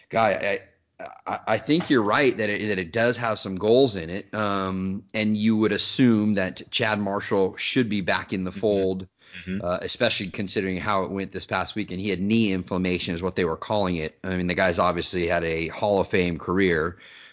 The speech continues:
Speaker 1: uh, in Major League Soccer, so, you know, he's, he's, but he is getting a little long in the tooth, right? I mean, he's, he's been in the league for probably almost fifteen years now.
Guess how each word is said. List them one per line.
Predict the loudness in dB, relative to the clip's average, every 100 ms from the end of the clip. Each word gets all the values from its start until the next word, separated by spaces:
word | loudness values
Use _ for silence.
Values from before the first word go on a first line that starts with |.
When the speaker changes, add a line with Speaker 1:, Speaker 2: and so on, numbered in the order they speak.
| _
Speaker 1:
uh, | -4 -4 -2
in | 0
Major | 0 2 2
League | 0 2
Soccer, | 2 2 0 -2
so, | 0 0 0 -2 -6
you | -6 -6
know, | -4
he's, | -4 -2 -2 -6 -4
he's, | -2 -2 -6 -16 -20 -20 -20 -20 _ _ _ _ _
but | 0 4
he | 6
is | 4 2
getting | 0 2
a | 2
little | 2
long | 2 2
in | 0
the | -4
tooth, | -2 -2 -2
right? | -4 -2
I |
mean, | -6 -8
he's, | -10 -10
he's | -8
been | -4
in | -4
the | -2
league | -4 -2
for | -4
probably | -2 -2 -2
almost | -4 -6 -6
fifteen | -8 -4 -4 0
years | 0 0
now. | -2 -4